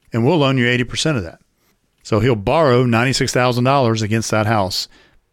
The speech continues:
put six in his pocket, rehab the property, and then put a tenant in it, producing cash flow. His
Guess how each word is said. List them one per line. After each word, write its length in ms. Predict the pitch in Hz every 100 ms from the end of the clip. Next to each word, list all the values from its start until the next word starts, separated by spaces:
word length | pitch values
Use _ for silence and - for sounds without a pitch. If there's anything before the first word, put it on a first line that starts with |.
| -
put 200 | - -
six 260 | 156 147 135
in 80 |
his 120 | 120 -
pocket, 420 | 110 101 113 113
rehab 460 | 104 160 156 151 131
the 80 |
property, 420 | 113 110 104 117 117
and 100 | 107
then 120 | 104
put 120 | 117
a 40 |
tenant 320 | 107 139 123 110
in 40 |
it, 260 | 110 113 -
producing 420 | 107 107 107 107
cash 260 | 101 87
flow. 200 | - - - _ _ _ _ _ _ _ _ -
His 500 | 143 226 214 -